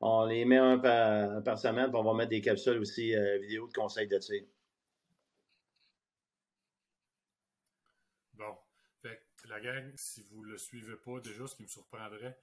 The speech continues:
Speaker 2: allez-y, ça vaut la peine. Euh, Marcello, merci beaucoup.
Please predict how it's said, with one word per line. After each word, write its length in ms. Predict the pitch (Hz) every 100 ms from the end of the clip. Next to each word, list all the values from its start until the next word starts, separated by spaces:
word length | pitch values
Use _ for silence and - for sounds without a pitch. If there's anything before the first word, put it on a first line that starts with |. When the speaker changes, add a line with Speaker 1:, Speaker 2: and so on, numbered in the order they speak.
| _ _ -
Speaker 2:
allez-y, 420 | 107 104 98 110
ça 180 | 123 107
vaut 140 | 98
la 140 | 104 95
peine. 340 | 113 117 120 113 _ _ _ _ _ -
Euh, 220 | 101 98 104 _ _ -
Marcello, 640 | 107 - 123 110 123 151 _ _ _ _ _
merci 320 | 113 - - 117
beaucoup. 420 | 113 - 143